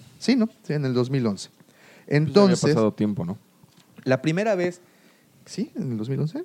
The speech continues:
Speaker 1: A ver, dame, déjenme, déjenme, es que aquí lo
Speaker 2: No
Speaker 1: tenemos
Speaker 2: será
Speaker 1: a la
Speaker 2: una
Speaker 1: mano en la,
Speaker 2: revisión, ¿no?
Speaker 1: en la, en la cueva.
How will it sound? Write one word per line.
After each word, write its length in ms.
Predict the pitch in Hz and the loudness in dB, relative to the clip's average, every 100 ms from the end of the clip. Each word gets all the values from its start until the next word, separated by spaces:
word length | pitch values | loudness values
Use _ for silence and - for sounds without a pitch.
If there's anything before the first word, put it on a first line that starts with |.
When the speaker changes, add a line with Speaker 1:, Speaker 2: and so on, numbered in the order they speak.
| - | -12
Speaker 1:
A 60 | - | -12
ver, 140 | - | -10
dame, 160 | - 131 | -10 -10
déjenme, 380 | - - - - - | -14 -18 -16 -16 -14
déjenme, 320 | 113 104 95 | -8 -6 -6
es 160 | 104 117 | -8 -6
que 60 | 117 | -4
aquí 140 | 131 | -2
lo 80 | 120 | -2
Speaker 2:
No 40 | |
Speaker 1:
tenemos 300 | 113 110 123 | 0 0 0
Speaker 2:
será 80 | 120 | 0
Speaker 1:
a 20 | |
la 60 | 117 | 0
Speaker 2:
una 100 | 120 | 0
Speaker 1:
mano 80 | 123 | 0
en 80 | 117 | 2
la, 60 | |
Speaker 2:
revisión, 160 | 123 143 | 0 0
¿no? 60 | 110 | -2
Speaker 1:
en 80 | 104 | -2
la, 60 | |
en 220 | 104 117 107 | -4 -4 -4
la 120 | 107 | -4
cueva. 520 | - 147 135 120 180 | 0 2 4 2 0